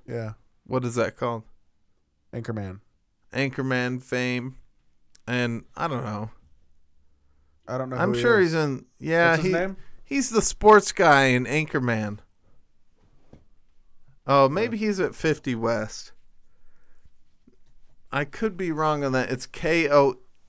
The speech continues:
Speaker 2: E C H N E R.
Speaker 1: K O E.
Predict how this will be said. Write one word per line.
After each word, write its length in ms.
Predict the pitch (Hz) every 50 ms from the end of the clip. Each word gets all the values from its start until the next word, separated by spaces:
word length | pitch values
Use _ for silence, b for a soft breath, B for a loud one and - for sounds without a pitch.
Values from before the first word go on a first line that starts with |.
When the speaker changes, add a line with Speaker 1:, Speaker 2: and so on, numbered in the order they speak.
| - _ -
Speaker 2:
E 500 | 151 147 143 131 127 127 123 127 131 131 - - -
C 380 | - - - 160 170 156 -
H 360 | - 139 143 135 127 - - - - 135
N 220 | 139 139 131 -
E 180 | 95 135 131 78
R. 360 | 76 104 110 107 107 110 - - - - _ - - - - - - - - _ - - _ _ _ _ _ _ _ _ _ _ _ _ _ _ _ _ _ _ _ _ _ _ _ _ _ - _ _
Speaker 1:
K 720 | - - - 123 120 123 123 127 139 151 160 170 165 - -
O 560 | 104 117 113 117 117 117 123 131 147 151 151 - - - - - - -
E. 300 | 120 120 120 120 123